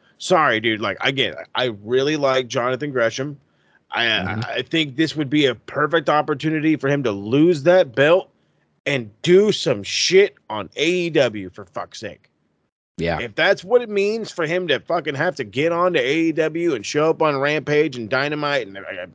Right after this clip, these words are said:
Speaker 1: apparently Dark or whatever, then so fucking be it. So fucking be it. I need to see him on my television, and every time I do, it's in small talking capacity. So, so give me Claudio Castagnoli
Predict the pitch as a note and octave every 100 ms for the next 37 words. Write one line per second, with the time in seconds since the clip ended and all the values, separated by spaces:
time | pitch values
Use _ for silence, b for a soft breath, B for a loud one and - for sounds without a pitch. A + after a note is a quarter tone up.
0 | _ - - A2+ G#2+ F#2 G2 A2+ A2+ A#2+
1 | A#2+ A2+ C3 C#3+ B B B A#2 G#2+ C#3+
2 | F#3 - G3+ F#3+ A#2+ A2+ A2 E2+ _ _
3 | _ _ _ _ - - C3+ D#3 D3 F#3+
4 | D#3 C#3 A#2 B2+ G2 - b b b _
5 | C#3 D#3 D#3 E3 D3+ - D#3 D3 C#3+ C3
6 | A#2 A2 B2+ C#3 D3+ F3 G#3+ G#3+ D#3+ _
7 | _ _ _ _ _ - C3+ B2+ C#3 D3
8 | D#3 D#3 C3 B2+ D3+ D#3+ D3+ C#3 C3+ C3+
9 | C#3+ C3+ B2 - - C#3+ C3+ C3 - -
10 | B2+ B2 A2+ G#2+ F#2+ - - - _ _
11 | _ _ _ _ _ _ _ _ - D#3
12 | C3 A#2+ A2 F#2+ - C3+ A#2 D3+ D#3 D3
13 | - C#3 C#3 C#3+ E3 D#3+ E3 D3+ D#3 F#3
14 | E3+ C#3 E3+